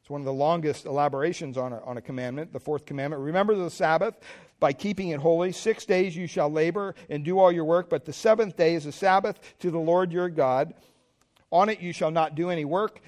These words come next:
neither you, nor your son, nor your daughter, nor your maidservant, or your maid, uh, uh, manservant, or your maidservant,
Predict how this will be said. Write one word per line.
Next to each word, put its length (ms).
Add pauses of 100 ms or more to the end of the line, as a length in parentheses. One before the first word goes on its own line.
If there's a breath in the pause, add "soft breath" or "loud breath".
neither 260
you, 440 (160 soft breath)
nor 160
your 140
son, 360
nor 80
your 140
daughter, 480 (160 loud breath)
nor 140
your 160
maidservant, 760
or 100
your 140
maid, 440 (280)
uh, 180 (520)
uh, 160
manservant, 540
or 100
your 120
maidservant, 640